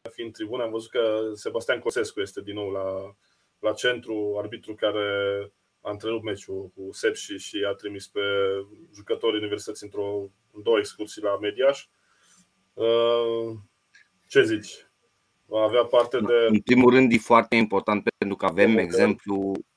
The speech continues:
Speaker 2: avem exemplu Sepsi, da? Îl avem pe ăsta, da? În
Speaker 1: Da,
Speaker 2: care
Speaker 1: da.
Speaker 2: au fost acele scandări și instanța au dat două etape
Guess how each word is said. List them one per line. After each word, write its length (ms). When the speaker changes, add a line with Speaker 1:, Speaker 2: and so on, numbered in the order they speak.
Speaker 2:
avem 360
exemplu 440
Sepsi, 600
da? 360
Îl 180
avem 260
pe 180
ăsta, 280
da? 340
În 100
Speaker 1:
Da, 60
Speaker 2:
care 400
Speaker 1:
da. 80
Speaker 2:
au 160
fost 280
acele 260
scandări 680
și 300
instanța 680
au 200
dat 240
două 300
etape 840